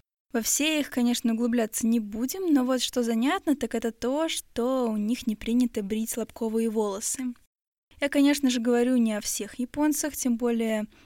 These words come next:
когда на них начала влиять западная культура, но это на самом деле очень интересно.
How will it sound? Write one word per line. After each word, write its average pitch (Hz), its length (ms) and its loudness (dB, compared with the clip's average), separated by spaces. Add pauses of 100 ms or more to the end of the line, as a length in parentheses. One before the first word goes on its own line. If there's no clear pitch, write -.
когда 233 280 0
на 226 80 2
них 226 240 -2
начала 233 420 0
влиять 208 460 -2
западная 202 460 -4
культура, 233 600 -6 (400)
но 269 180 2
это 339 160 -2
на 294 120 4
самом 302 240 2
деле 277 400 2 (220)
очень 233 880 0 (160)
интересно. 247 600 -2